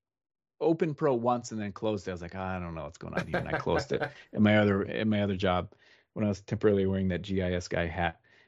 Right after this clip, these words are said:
Speaker 1: And, um, I always used ArcMap, and I kept using ArcMap here at Esri, and then, um, I was asked to do some presentations at the user conference, and,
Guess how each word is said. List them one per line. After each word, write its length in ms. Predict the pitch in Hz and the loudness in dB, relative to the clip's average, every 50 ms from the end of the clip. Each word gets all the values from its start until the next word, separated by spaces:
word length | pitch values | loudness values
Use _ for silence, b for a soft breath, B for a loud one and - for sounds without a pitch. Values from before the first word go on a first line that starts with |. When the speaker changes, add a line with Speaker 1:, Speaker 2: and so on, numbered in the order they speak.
| b b _ - | b b _ 0
Speaker 1:
And, 240 | 120 113 117 113 113 | 2 4 4 6 4
um, 320 | 107 101 95 92 87 - _ _ _ _ - | 4 4 2 0 -4 -6 _ _ _ _ 2
I 60 | 117 120 | 4 6
always 240 | 135 143 139 120 127 | 6 6 6 4 2
used 180 | 123 113 113 | 0 0 0
ArcMap, 500 | 110 117 110 113 - 143 143 110 - - _ _ _ _ _ _ _ _ _ _ _ - | 0 0 0 0 0 -2 -2 -2 -4 -8 _ _ _ _ _ _ _ _ _ _ _ -8
and 460 | 120 120 117 117 113 110 110 104 - - _ _ _ _ _ _ _ _ _ _ _ - | -6 -4 -2 -2 -2 -4 -4 -6 -10 -14 _ _ _ _ _ _ _ _ _ _ _ -2
I 180 | 120 120 120 | -2 -2 -2
kept 320 | 110 117 - - 156 - - | -2 -4 -4 -4 -4 -2 -2
using 260 | 139 135 120 123 120 | -4 -2 -2 -2 -2
ArcMap 560 | 107 - 120 110 - 120 113 110 110 104 - - | -2 -2 -2 -2 -2 -2 0 0 0 -2 -4 -10
here 460 | - - - 127 120 117 113 - - - | -12 -8 -4 -2 0 0 -2 -4 -6 -10
at 160 | 113 - - - | -10 -8 -4 0
Esri, 560 | 170 185 208 180 147 123 110 107 110 - - - | 2 2 2 0 -2 -2 -2 -2 -2 -4 -6 -6
and 220 | 120 117 117 120 | -4 -2 0 0
then, 280 | 120 120 117 117 113 - b b b b b b b b b b _ - | 0 0 0 -2 -4 -8 b b b b b b b b b b _ -4
um, 360 | 117 113 110 104 101 - - _ _ _ _ _ _ _ _ _ _ _ _ _ _ _ _ _ _ _ _ _ _ - | -2 0 0 0 -2 -4 -8 _ _ _ _ _ _ _ _ _ _ _ _ _ _ _ _ _ _ _ _ _ _ 0
I 180 | 120 120 120 | 2 2 2
was 520 | 117 113 113 117 117 117 113 113 107 104 - | 2 0 0 2 2 2 2 0 -2 -2 -2
asked 420 | - 117 117 117 113 - _ - | 0 2 2 0 0 -4 _ -10
to 120 | - 131 | -8 -8
do 240 | 113 107 - 123 123 | -6 -4 -2 -2 -2
some 160 | 117 117 110 | -2 -4 -4
presentations 680 | - 135 131 120 110 107 104 123 123 120 123 113 95 113 | -2 0 0 2 2 2 2 2 2 2 0 -2 0 0
at 100 | 110 107 | 0 2
the 80 | 98 92 | 0 0
user 360 | 95 113 139 160 143 131 101 | 4 4 6 6 4 2 0
conference, 720 | - - 101 90 87 85 - 98 98 98 - - - _ _ _ _ _ _ _ _ _ _ _ _ _ _ _ _ _ _ - | -2 -2 -6 -6 -6 -6 -10 -12 -12 -12 -14 -16 -20 _ _ _ _ _ _ _ _ _ _ _ _ _ _ _ _ _ _ -2
and, 420 | 110 104 104 101 101 95 92 90 | 0 2 2 2 0 -2 -4 -8